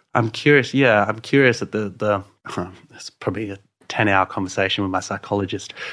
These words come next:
but, <laughs> you know, and I'm sure, I'm sure we've covered it before, but I'm so, I guess I'm curious, or sometimes maybe, maybe curious isn't the right word. Sometimes I feel, I guess, slightly unsettled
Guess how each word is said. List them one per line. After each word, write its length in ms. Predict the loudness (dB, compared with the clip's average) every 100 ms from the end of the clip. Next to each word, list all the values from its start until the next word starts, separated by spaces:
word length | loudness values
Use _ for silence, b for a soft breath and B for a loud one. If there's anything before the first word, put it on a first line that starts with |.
| B
but, 120 | -2 0 0
<laughs> 40 | 0
you 220 | 2 2 2
know, 80 | -4 -2 -4 -4 -8 -6 -10 B B
and 100 | -2
I'm 60 | 0
sure, 280 | 4 4 4
I'm 100 | 0
sure 220 | -2 0 0
we've 200 | -2 -2
covered 300 | 0 2 2
it 120 | -2
before, 320 | -6 -4 -4 -4 B B B -4
but 100 | -2
I'm 60 |
so, 180 | 0 0 0
I 80 |
guess 200 | 0 0
I'm 120 | -4 -6
curious, 640 | -6 -6 -4 -8 -18 -20 _
or 80 | 0
sometimes 460 | 2 0 0 -2 0
maybe, 300 | -2 -2 -4
maybe 220 | -4 -4
curious 300 | -6 -2 -2
isn't 120 | -4
the 60 | -2
right 160 | -2 -2
word. 180 | -6
Sometimes 360 | -4 -4 -4 -4
I 80 | -6
feel, 340 | -4 -4 -4 -8
I 80 | -10
guess, 200 | -10 -10 -12
slightly 400 | -2 2 2 2
unsettled 720 | -4 -8 -4 -4 -4 -10